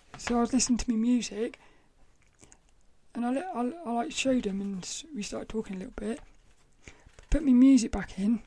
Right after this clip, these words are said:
Now, at that moment, I know my old self would have gone home, 'cause he would have thought, "I don't wanna stay here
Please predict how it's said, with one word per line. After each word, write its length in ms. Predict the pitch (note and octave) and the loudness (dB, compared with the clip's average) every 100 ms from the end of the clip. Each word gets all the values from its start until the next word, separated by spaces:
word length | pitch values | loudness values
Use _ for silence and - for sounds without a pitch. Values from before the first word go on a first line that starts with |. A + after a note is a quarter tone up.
| _ _ _ - - _ | _ _ _ -20 -20 _
Now, 220 | B3 B3+ B3+ | 2 2 2
at 80 | |
that 180 | D4 D#4 | 0 0
moment, 580 | D4 D4+ A#3+ F#3 A#3 - - _ - | 2 4 4 2 -2 -4 -10 _ -4
I 100 | B3 | 2
know 460 | B3+ C4+ G3+ G3+ C#4+ | 2 2 -2 -6 -6
my 240 | G#3+ B3 B3+ | -2 0 2
old 240 | C4+ C4 | 2 0
self 440 | - F#3+ G3+ - A3+ | -2 -4 -6 -6 -4
would 100 | A3 | -2
have 140 | G#3 | -2
gone 160 | A3 A#3+ | 0 0
home, 300 | A3+ G3+ - _ - - - | 0 -2 -6 _ -20 -20 -4
'cause 80 | |
he 80 | A3 | 0
would 100 | A3+ | 2
have 160 | A3 G#3 | 0 -2
thought, 360 | - A3+ G#3+ - - - - - - A#3 | 0 2 2 -2 -20 -20 -20 -20 -10 0
"I 60 | |
don't 80 | B3 | 2
wanna 120 | B3 | 4
stay 280 | - A#3+ A3+ | 2 0 2
here 380 | A#3 G3 G3+ | 2 0 -4